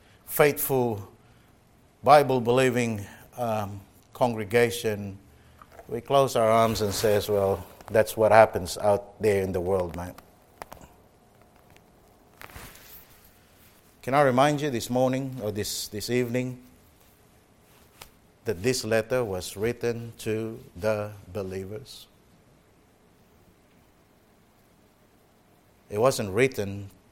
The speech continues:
to the unsaved. It was written to the believers in Ephesus.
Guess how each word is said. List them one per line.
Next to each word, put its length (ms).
to 120
the 120
unsaved. 520
It 100
was 280
written 600
to 140
the 120
believers 800
in 240
Ephesus. 920